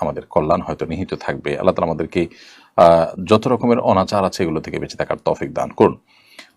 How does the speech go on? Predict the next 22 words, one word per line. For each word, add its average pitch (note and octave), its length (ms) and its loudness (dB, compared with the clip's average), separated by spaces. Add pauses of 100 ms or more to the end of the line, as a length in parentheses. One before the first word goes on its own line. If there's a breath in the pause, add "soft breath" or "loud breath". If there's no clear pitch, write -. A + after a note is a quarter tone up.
মোহাম্মদ B2 260 8
নুরুল C#3+ 140 8
ইসলাম C#3+ 240 4
আপনি C#3 140 2
লিখেছেন, G#2+ 400 2
"কিভাবে B2+ 400 0
পরিবারের B2 640 4
মানুষদের G2+ 520 4
ভালোবাসা F2 420 4
অর্জন D2+ 220 0
করবো E2+ 240 0
এবং G2 180 2
তাদেরকে F2+ 540 2
সৎ - 400 -2
উপদেশ E2+ 340 -2
দেওয়ার E2 380 2
জন্য G2 320 -2
তাদের - 260 0
উপর - 200 -6
প্রভাব G2 280 2
বিস্তার - 280 -8
করব?" - 280 -8